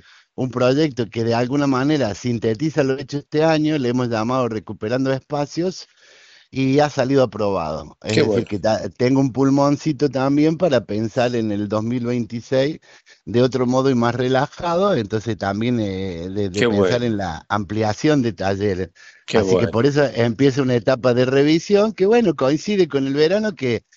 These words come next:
Speaker 1: nos aquieta a todos, pero
Speaker 2: Ujú.
Speaker 1: los que estamos en el tema usaremos estos dos meses y alguito para rediseñar la propuesta.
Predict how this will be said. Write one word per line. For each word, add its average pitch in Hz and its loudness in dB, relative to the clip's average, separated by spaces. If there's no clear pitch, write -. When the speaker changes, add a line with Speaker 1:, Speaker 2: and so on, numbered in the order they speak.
Speaker 1:
nos 127 -2
aquieta 143 0
a 165 0
todos, 196 0
pero 113 0
Speaker 2:
Ujú. 101 0
Speaker 1:
los 107 -4
que 120 -8
estamos 135 -2
en 127 -2
el 135 -8
tema 190 -4
usaremos 131 0
estos 123 0
dos 120 -2
meses 117 -4
y 107 -4
alguito 117 0
para 95 -4
rediseñar 113 0
la 101 -2
propuesta. 117 -6